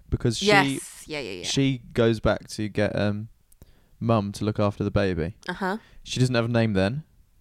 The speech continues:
Speaker 2: Does she have a name now?
Speaker 1: She does.
Speaker 2: Hey, everyone drink.
Speaker 1: She's called Miriam.
Speaker 2: <laughs> Why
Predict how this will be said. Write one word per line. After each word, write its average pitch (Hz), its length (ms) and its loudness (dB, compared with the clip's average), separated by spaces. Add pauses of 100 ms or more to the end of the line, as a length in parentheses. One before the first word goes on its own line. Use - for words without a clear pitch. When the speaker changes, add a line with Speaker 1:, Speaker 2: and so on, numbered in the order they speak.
(360)
Speaker 2:
Does - 100 -12
she - 100 -4
have 160 80 -2
a 165 40 -8
name 175 180 -2
now? 202 280 0
Speaker 1:
She - 160 -8
does. - 400 -2 (140)
Speaker 2:
Hey, 277 580 2
everyone 196 300 -4
drink. 165 240 -10 (120)
Speaker 1:
She's - 220 -6
called 139 380 2
Miriam. 107 520 2 (420)
Speaker 2:
<laughs> - 60 -14 (1400)
Why 440 320 2